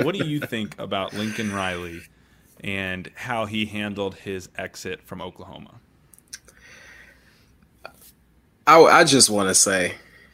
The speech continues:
Speaker 2: this is a buildup that has been happening. It's been coming for many years now. I mean, I get, I get on Twitter. I'm sorry, I have Oklahoma fans, uh, on my Twitter <laughs> every, every season, and I don't wanna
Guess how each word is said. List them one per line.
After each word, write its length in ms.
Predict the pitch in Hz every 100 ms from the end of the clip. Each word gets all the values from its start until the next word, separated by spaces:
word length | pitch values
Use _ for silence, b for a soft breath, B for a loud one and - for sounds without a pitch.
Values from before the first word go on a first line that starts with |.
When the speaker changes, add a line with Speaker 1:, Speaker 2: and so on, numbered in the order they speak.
| b b
Speaker 2:
this 320 | 110 147 143
is 160 | 127 98
a 120 | 98
buildup 760 | 92 110 113 110 104 107 104 - - -
that 180 | 98
has 180 | 98 98
been 240 | 92 95 95
happening. 960 | 117 107 101 107 104 101 - - 139 -
It's 160 | 104
been 200 | 92 92
coming 420 | 85 120 113 110 107
for 320 | 98 92 90 B B B B B
many 260 | 135 139
years 380 | 117 113 98 87
now. 240 | 87 82 - _ _ _ - - _ _ -
I 80 |
mean, 180 | 113 110
I 100 | 120
get, 340 | 120 127 117 -
I 120 | - 135
get 200 | 135 131
on 180 | 117
Twitter. 320 | 113 127 120 117
I'm 140 | 147
sorry, 260 | - 120 123
I 140 | 131
have 120 | 117
Oklahoma 560 | 113 107 104 113 110 101
fans, 560 | - 104 104 101 - - - -
uh, 260 | 101 95 107 -
on 160 | 107
my 120 | 104
Twitter 480 | 98 107 107 104 101 b b
<laughs> 180 | _ -
every, 540 | 110 107 110 107 107
every 320 | 107 120 127
season, 440 | 117 117 110 107 110 _ b b b -
and 340 | 117 107 104 -
I 100 | -
don't 200 | 151 147
wanna 340 | 139 127 113